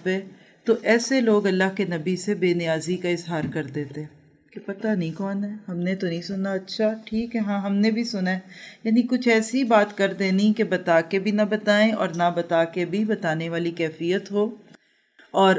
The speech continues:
اس پہ مکہ والے جو سیدھے سادے لوگ تھے وہ سمجھ جاتے کہ بھئی چھوڑو، جب یہ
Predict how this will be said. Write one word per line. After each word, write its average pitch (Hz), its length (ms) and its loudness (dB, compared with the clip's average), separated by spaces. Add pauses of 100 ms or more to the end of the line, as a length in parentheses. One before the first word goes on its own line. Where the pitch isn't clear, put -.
اس 240 200 0
پہ 247 120 4
مکہ 190 300 2
والے 208 260 4
جو 208 120 0
سیدھے 240 300 2
سادے 202 280 2
لوگ 180 220 2
تھے 226 160 0
وہ 196 140 2
سمجھ 214 360 2
جاتے 240 320 2
کہ 233 100 -2
بھئی 208 180 2
چھوڑو، 190 400 2
جب 196 240 0
یہ 202 240 4